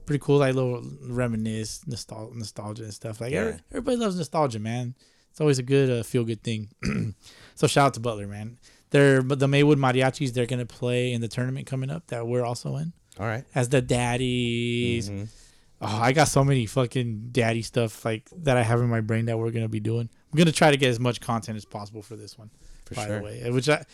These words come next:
Speaker 1: which is why I think I've been very just lax, lackadaisical lately. I'm trying to recharge my content battery
Speaker 2: Mm-hmm.
Speaker 1: for that. So, just
Speaker 2: Good
Speaker 1: wanna,
Speaker 2: idea.
Speaker 1: just wanna throw that out there.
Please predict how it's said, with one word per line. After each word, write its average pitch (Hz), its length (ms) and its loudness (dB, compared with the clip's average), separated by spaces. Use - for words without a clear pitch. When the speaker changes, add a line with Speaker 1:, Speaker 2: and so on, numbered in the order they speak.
Speaker 1:
which 170 180 6
is 151 100 4
why 139 300 4
I 139 60 2
think 135 220 -2
I've 120 140 2
been 120 140 0
very 117 300 0
just 107 200 -4
lax, 113 280 -6
lackadaisical 113 920 -4
lately. 120 460 -6
I'm 135 80 -2
trying 156 220 4
to 127 160 0
recharge 131 520 0
my 117 140 -6
content 120 580 -4
battery 123 540 -4
Speaker 2:
Mm-hmm. 92 240 -8
Speaker 1:
for - 200 -6
that. 101 200 -10
So, 123 120 -20
just 104 100 -8
Speaker 2:
Good 123 60 0
Speaker 1:
wanna, 143 100 2
Speaker 2:
idea. 151 200 0
Speaker 1:
just - 140 -10
wanna 135 180 2
throw 117 360 0
that 107 180 -2
out 104 180 -8
there. 104 140 -14